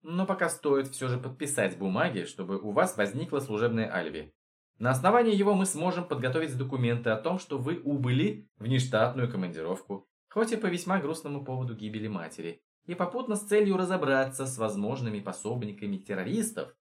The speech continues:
и попытаться найти их, как человек родом из Крестополя, непосредственно пострадавший от них.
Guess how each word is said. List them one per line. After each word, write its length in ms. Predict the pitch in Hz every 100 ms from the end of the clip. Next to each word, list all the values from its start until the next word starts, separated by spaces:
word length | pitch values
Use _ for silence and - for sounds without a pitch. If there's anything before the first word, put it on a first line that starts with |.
| _ _
и 80 | 123
попытаться 420 | 160 202 240 226
найти 320 | 233 - 143
их, 320 | 143 139 139 - - -
как 160 | 107
человек 420 | - 90 147 226
родом 280 | 98 156 190
из 120 | -
Крестополя, 640 | - 82 - 73 78 92 104
непосредственно 800 | 113 107 - 202 226 208 214 220
пострадавший 840 | 220 202 180 - 180 202 - -
от 180 | - -
них. 280 | - 95